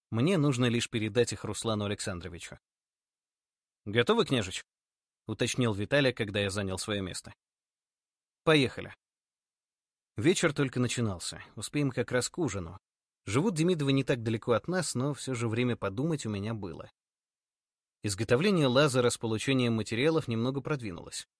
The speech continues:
однако до финальной сборки было ещё далеко. Но уже то, что сделано, можно считать прогрессом. Закончу с ним, уложившись в сроки. Больше задержек быть не должно, фактор ресурсов я учёл и сделал для себя поправку по времени.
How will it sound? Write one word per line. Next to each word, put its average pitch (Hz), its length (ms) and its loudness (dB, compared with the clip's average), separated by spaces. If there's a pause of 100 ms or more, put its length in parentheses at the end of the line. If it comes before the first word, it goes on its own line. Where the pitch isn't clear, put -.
(260)
однако 110 340 -2
до 107 100 -2
финальной 127 420 0
сборки 101 380 -6
было 101 200 -4
ещё 104 220 -4
далеко. 107 360 -6 (600)
Но 113 180 4
уже 110 200 0
то, 143 120 0
что 117 200 -2
сделано, 101 520 0 (220)
можно 110 320 -2
считать - 320 -6
прогрессом. 98 580 -10 (800)
Закончу 160 500 2
с - 80 -2
ним, 139 140 6
уложившись 127 540 2
в - 80 -10
сроки. - 360 -6 (600)
Больше 147 380 2
задержек 113 520 0
быть 117 200 -2
не 123 80 2
должно, 123 480 0
фактор 110 380 -4
ресурсов 120 580 -2
я 113 160 0
учёл 165 360 0 (360)
и 127 60 -2
сделал 135 400 2
для 123 180 0
себя 120 260 2
поправку 110 420 -2
по 107 120 -2
времени. 98 400 -10